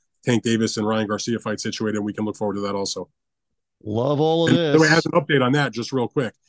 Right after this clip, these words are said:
Speaker 1: um, I've been asked this a million times, "What's going on with that?" What's going on with that is that both sides are slogging through the paperwork. It takes a couple of weeks to go through everything and deal with it. And, uh, I think also, and nobody has said this outright, I think there's a chance that just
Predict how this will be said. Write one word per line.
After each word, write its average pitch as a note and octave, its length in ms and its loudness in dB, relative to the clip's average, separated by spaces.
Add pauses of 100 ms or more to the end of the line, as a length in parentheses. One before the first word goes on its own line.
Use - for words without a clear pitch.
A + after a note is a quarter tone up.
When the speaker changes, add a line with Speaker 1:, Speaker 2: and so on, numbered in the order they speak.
(300)
Speaker 1:
um, G#2+ 360 -4
I've B2+ 120 0
been B2+ 140 4
asked C3 220 2
this A2 100 -2
a A#2 60 2
million A2+ 200 2
times, A2+ 220 0
"What's A2+ 180 -2
going A#2 200 -2
on C3+ 100 0
with A2 80 -4
that?" G2 120 -6
What's A#2 140 -2
going C3 220 0
on D#3+ 100 0
with C3 120 -4
that G#2 140 -6
is G2+ 120 -8
that A2 160 -6 (440)
both C#3 220 4
sides B2 380 2
are A#2 200 -2 (120)
slogging B2+ 400 0
through C3 140 -2
the A#2+ 60 -4
paperwork. A#2 540 0
It A2+ 100 -2
takes - 380 -4
a - 220 -14
couple A#2 200 -2
of G#2 100 2
weeks A2 200 -2
to A2 80 -2
go A2 180 2
through A2 220 0
everything B2+ 380 -2 (340)
and G#2 160 -4
deal A2 140 4
with A#2 160 4
it. D#3+ 140 4 (120)
And, C3 220 4
uh, C3 180 4 (500)
I D#3 120 2
think F#3+ 260 0
also, D#3+ 440 0
and C#3+ 80 -2
nobody D3+ 240 0
has B2 120 -8
said C#3+ 160 -6
this C3+ 240 -8
outright, C#3+ 380 -4
I D#3 100 -6
think G3 180 -4
there's F3+ 220 -2
a E3 60 -8
chance F#3 340 -4
that C#3+ 120 -6
just D3 300 -8